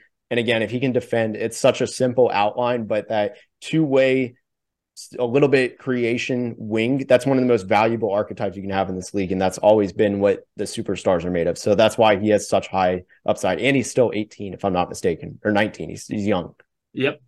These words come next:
Speaker 2: So, I mean, these are all three freshmen. Um, so it, it is an exciting time, and that's kind of been the direction of the draft now is I, I don't think you're gonna find, uh, really an upperclassman anywhere in, near the lottery. Um,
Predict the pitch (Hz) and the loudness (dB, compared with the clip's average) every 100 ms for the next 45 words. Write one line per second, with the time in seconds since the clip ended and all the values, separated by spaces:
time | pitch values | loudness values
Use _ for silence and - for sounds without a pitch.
0 | - - 139 143 135 139 135 139 139 151 | -16 0 2 2 0 0 2 0 0 0
1 | 147 156 151 - 156 170 - 156 143 - | 2 2 2 -2 -4 -2 -2 -2 -2 -4
2 | 139 147 - 127 127 117 - 127 123 131 | -8 -8 -4 2 4 2 0 0 0 0
3 | 110 123 139 143 135 - 156 147 135 135 | -2 0 0 0 -6 -2 0 0 -2 -2
4 | 131 160 175 175 - 202 175 135 127 120 | 0 0 -4 -8 -6 -6 -4 -4 -4 -4
5 | 113 107 113 110 117 104 101 113 110 110 | -6 -4 -4 -4 -6 -6 -4 -4 -4 -4
6 | 113 113 110 110 107 - - 117 127 131 | -4 -2 -2 -4 -6 -8 -10 -6 -2 -2
7 | 127 113 120 127 113 113 - 131 123 123 | -4 -6 -8 -6 -4 -4 -4 -2 0 2
8 | 117 110 113 110 - _ _ _ 135 143 | 0 -2 -2 -4 -6 _ _ _ 2 4
9 | 135 135 147 143 131 139 131 127 127 117 | 4 2 0 0 0 2 2 2 -4 -6
10 | 107 120 170 147 143 135 127 127 127 139 | -6 -4 -2 0 0 2 2 0 -4 -6
11 | 143 143 147 131 123 120 120 113 110 104 | -2 2 2 2 0 2 2 2 -2 -4
12 | 110 113 117 110 107 | -8 0 2 2 -2